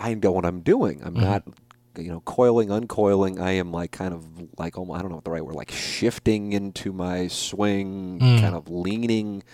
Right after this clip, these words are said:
Speaker 2: Yeah.
Speaker 1: And then it leaves, I think it leaves the club because I was missing right, and then it was slicing, and that's just not my ball flight. I'm like,
Speaker 2: No.
Speaker 1: "What in the world?" And holy shit.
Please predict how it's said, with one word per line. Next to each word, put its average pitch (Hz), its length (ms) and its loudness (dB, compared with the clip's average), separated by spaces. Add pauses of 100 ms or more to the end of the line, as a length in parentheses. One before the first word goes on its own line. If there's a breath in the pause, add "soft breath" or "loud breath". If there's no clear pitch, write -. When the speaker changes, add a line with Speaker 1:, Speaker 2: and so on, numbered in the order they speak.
(140 loud breath)
Speaker 2:
Yeah. 104 340 4
Speaker 1:
And 95 160 4
then 98 100 6
it 98 120 4
leaves, 92 360 4
I 87 60 8
think 101 240 0
it - 80 0
leaves 85 260 0
the - 60 -12
club 104 260 2
because - 200 -6
I 85 40 -4
was 80 160 -6
missing 95 320 -2
right, 90 360 0
and 82 180 -6
then 87 100 -2
it 90 80 -4
was - 120 -12
slicing, - 480 -4
and 85 80 -8
that's 104 160 -4
just - 180 -12
not - 160 -6
my - 100 -6
ball - 300 -2
flight. - 260 -8
I'm 110 80 -2
like, 95 120 -2
Speaker 2:
No. 87 60 -10
Speaker 1:
"What 123 440 0
in 85 100 -14
the 80 60 -8
world?" 117 840 2
And 82 200 -8 (760 loud breath)
holy 131 880 8
shit. - 840 4